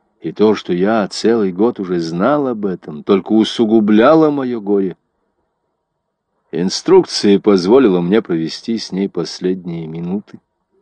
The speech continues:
До самого конца я держал ее за руку, другой рукой я обнимал своего сына. Я сохранил ему жизнь.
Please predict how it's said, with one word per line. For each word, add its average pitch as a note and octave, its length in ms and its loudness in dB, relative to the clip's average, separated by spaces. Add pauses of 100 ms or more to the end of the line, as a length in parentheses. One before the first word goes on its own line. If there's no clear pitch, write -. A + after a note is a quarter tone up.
(600)
До F2+ 140 2
самого C3 440 4
конца B2 460 2
я B2+ 120 6
держал A#2+ 400 6
ее A#2+ 160 8
за A2 260 4
руку, A#2 340 -2 (500)
другой C3+ 440 4
рукой A#2 400 2
я A2 100 4
обнимал G2+ 440 2
своего G#2 420 -2
сына. G2+ 440 -8 (1300)
Я G#2+ 300 2
сохранил A#2 960 2
ему A#2 360 0
жизнь. G#2+ 640 -10